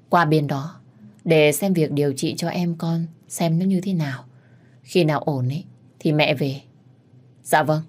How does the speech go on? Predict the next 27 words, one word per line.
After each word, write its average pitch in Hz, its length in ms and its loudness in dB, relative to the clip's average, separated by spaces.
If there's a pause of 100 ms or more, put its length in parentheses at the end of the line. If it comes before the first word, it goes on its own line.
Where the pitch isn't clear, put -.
(400)
mẹ 160 160 2
tính 160 220 2
như 214 120 -6
vậy 185 260 -2
cũng 196 120 -4
được." 156 240 -6 (1200)
Bà 156 180 2
Thanh 156 260 -2
lúc 196 140 -2
này 139 240 -2
như 147 120 -2
muốn 151 220 -2
nói 151 220 -4
thêm, 165 280 0 (440)
Khắc 220 260 -4
Phàm 143 320 0
nhận 156 200 -2
ra 190 200 -2
và 156 140 -4
hỏi. 135 240 -6 (1300)
"Mẹ 170 140 2
còn 160 200 0
chuyện 151 240 0
gì 147 220 -2
đúng 147 180 -2
không 185 180 -4
ạ?" - 220 -6